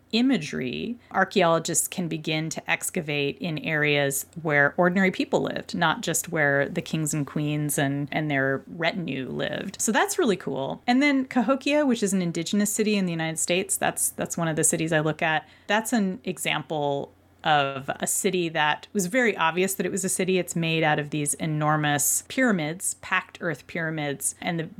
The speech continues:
biggest one, which is still around, which hasn't been demolished, has a footprint about the size of the Great Pyramid at Giza. So it's, it's really <laughs> quite obvious, um, that this is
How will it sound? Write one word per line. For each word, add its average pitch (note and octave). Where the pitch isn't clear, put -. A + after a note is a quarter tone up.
biggest G#3+
one, D#3
which F3
is D#3
still D3
around, D#3
which -
hasn't D3+
been D3
demolished, D#3
has F#3+
a F3
footprint F#3
about D3
the -
size D#3
of D3
the D3
Great D3
Pyramid D#3
at -
Giza. F#3
So F3+
it's, E3
it's A#3+
really C4+
<laughs> -
quite A#3+
obvious, F3
um, D#3
that D#3
this D#3+
is D3+